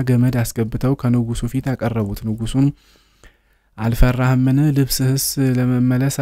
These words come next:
ልብህስ ለመመለስ አልሞከረምን?» አለው። ቅዱስ ኤስድሮስም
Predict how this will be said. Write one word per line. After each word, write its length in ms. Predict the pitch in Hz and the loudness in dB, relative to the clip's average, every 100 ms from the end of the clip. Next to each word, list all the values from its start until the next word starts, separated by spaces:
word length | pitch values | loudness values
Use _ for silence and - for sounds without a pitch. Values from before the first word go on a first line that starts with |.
| 131 | 0
ልብህስ 420 | 127 123 127 135 - | 0 0 0 -4 -2
ለመመለስ 640 | 131 127 127 127 131 147 | -2 2 2 0 -2 -2
አልሞከረምን?» 840 | 120 123 123 123 127 120 120 123 156 | -2 -2 -2 -4 -4 -2 0 2 2
አለው። 260 | 139 104 104 _ _ _ _ _ _ _ _ _ _ _ _ _ _ _ _ 196 _ _ _ _ _ - _ _ _ | 2 0 -4 _ _ _ _ _ _ _ _ _ _ _ _ _ _ _ _ _ _ _ _ _ _ -20 _ _ _
ቅዱስ 320 | 120 110 127 | -4 0 2
ኤስድሮስም 640 | 131 131 135 135 139 147 | 2 2 0 2 2 4